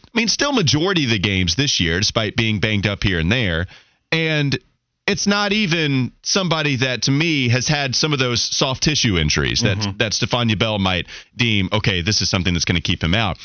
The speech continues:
Speaker 1: You know, when T C said Keenan Allen missed games again this year, but it, there was a, a lot of years in between some of the injury-ridden seasons that he had, right? So I think that's what you're kinda hoping for with J C Horn. So I gla-, I'm glad you said that because so many people will see multiple injuries and then say, "Okay,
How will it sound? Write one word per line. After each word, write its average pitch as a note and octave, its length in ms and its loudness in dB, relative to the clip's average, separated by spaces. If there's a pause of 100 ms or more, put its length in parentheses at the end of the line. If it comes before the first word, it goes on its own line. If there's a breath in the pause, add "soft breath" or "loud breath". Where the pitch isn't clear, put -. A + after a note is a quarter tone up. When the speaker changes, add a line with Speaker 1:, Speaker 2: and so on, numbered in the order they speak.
Speaker 1:
You - 80 0
know, G#3+ 60 0
when G#3 100 -2
T A#3+ 180 0
C G#3 200 2
said A#2 260 0
Keenan C3+ 220 0
Allen B2 220 0
missed G2 200 0
games G2+ 200 2
again F2+ 220 0
this G2 220 2
year, D#2+ 220 0 (200 loud breath)
but E3 120 0
it, - 120 -8
there F#3+ 100 0
was G4+ 140 -2
a, D#3 160 -4
a A2 60 2
lot A#2+ 260 0
of E2 80 -2
years F#2+ 300 0
in G2 40 2
between E2+ 600 0
some B2 180 0
of G#2 60 0
the F2 180 0
injury-ridden F#2+ 440 0
seasons E2 340 0
that D#2 140 0
he C#3 120 2
had, C2 300 -2
right? G#2+ 260 -2 (220 loud breath)
So A#3 180 0
I G#3+ 60 0
think G3+ 180 -2
that's F3 200 -2
what D#3 120 -2
you're D3 80 0
kinda A#2+ 240 0
hoping G#2 280 0
for F2+ 420 2 (380 loud breath)
with B2+ 420 0
J A2+ 200 0
C G#2 160 2
Horn. G#2+ 320 2
So B2 120 2
I A#2 80 0
gla-, F3 260 0
I'm C#3+ 120 0
glad C3+ 260 -2
you A#2+ 80 2
said A2+ 280 0
that D#2+ 200 0
because A#2 260 0
so G#3+ 160 0
many G3+ 160 0
people C#3+ 300 0
will A2+ 80 0
see A2+ 160 0
multiple A2+ 400 2
injuries C3 460 0 (300 loud breath)
and B2 100 2
then B2 80 2
say, A#2 180 2
"Okay, G#2 380 0